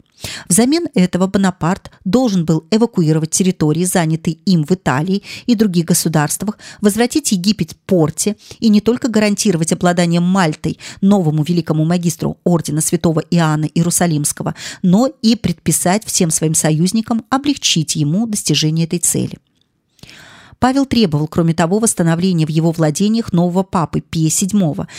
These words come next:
которому тогда же предложил искать убежище в России. Изъявляя желание унизить австрийский дом, он разрешал Бонапарту взять часть его наследственных земель, так упорно защищаемых Тугутом,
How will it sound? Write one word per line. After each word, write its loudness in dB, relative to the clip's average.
которому 0
тогда 0
же -2
предложил -2
искать -2
убежище 0
в -2
России. -2
Изъявляя 2
желание 2
унизить 2
австрийский -2
дом, 0
он 2
разрешал 0
Бонапарту 0
взять 0
часть 0
его 2
наследственных 0
земель, 0
так 0
упорно 0
защищаемых 0
Тугутом, -4